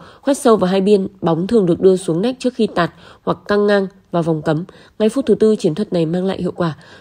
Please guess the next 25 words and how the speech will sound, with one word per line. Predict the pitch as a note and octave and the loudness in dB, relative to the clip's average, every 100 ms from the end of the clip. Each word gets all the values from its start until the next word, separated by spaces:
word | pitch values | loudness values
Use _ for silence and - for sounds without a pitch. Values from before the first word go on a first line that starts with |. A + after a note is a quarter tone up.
| - | -4
Tuyết | C4+ | -4
Dung | B3+ G#3+ | 0 0
tạt | F#3+ E3 | 0 -4
bóng | D#3 D#3 | -2 -4
chính | - D#3+ | -4 -4
xác | D3 B3+ | -4 -4
để | E3+ | -4
Huỳnh | D3+ D#3 | -4 -2
Như | F#3 | 0
đánh | E3 D#3+ | 0 0
đầu | G3+ | 0
mở | E3 D3+ - | 0 -2 -2
tỷ | C3+ | -6
số. | - C#3+ E3 - - - | -2 -2 -2 -14 -20 -6
Tuyển | - E3+ | 0 2
Ấn | E3 | 2
Độ | A3 F#3 | 2 0
nhận | G3+ - | -2 -2
ra | |
cách | G#3 B3 | -6 -2
chơi | A#3 G3 | 0 0
của | E3 | 0
tuyển | D#3+ C3+ | -2 -2
Việt | D3+ | -2
Nam, | F3+ F#3 | 0 0